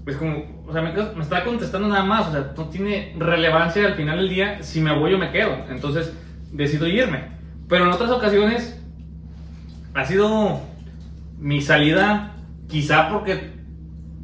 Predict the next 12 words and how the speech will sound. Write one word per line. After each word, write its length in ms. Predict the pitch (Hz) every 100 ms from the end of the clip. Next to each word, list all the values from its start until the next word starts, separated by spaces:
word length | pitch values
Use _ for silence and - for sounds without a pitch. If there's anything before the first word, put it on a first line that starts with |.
| - - 156
en 140 | 151
el 120 | 143
fondo 260 | 143 156 170
tengo, 640 | 196 196 208 208 - - -
tengo 240 | 135 160
como 180 | 180 175
un 120 | 175
sistema 400 | 185 180 175 180
de 80 | 185
apego 300 | 151 151 151
evasivo. 460 | 170 156 - 143 117
Entonces, 480 | 113 131 156 156